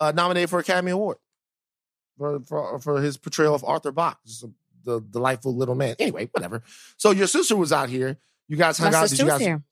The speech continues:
Speaker 1: did you guys go anywhere?
Speaker 2: We went to dinner a couple of times. We went to Olivetta. We
Speaker 1: I
Speaker 2: went
Speaker 1: don't know what
Speaker 2: to
Speaker 1: that is.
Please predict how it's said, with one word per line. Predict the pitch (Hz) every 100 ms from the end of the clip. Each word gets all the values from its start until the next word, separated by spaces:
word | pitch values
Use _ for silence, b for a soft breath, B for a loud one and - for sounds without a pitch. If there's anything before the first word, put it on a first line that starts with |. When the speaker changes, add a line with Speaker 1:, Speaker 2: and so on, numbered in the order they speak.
| _ _ _ 139
Speaker 1:
did | 127
you |
guys | 135 139 117
go | 131
anywhere? | 143 151 175 226 _ _ _ _ _ _ _ _ _ -
Speaker 2:
We | 220
went | 233
to | 226
dinner | 196 208 202 233 294
a | _
couple | - 240 240
of | 226
times. | 226 220 247
We | 247
went | 220
to | 220
Olivetta. | 190 196 180 190 196 247 320 _ _ _ _ _ _
We | 196
Speaker 1:
I |
Speaker 2:
went | 208 190
Speaker 1:
don't | 185
know |
what | 190
Speaker 2:
to |
Speaker 1:
that | 185
is. | 180 - -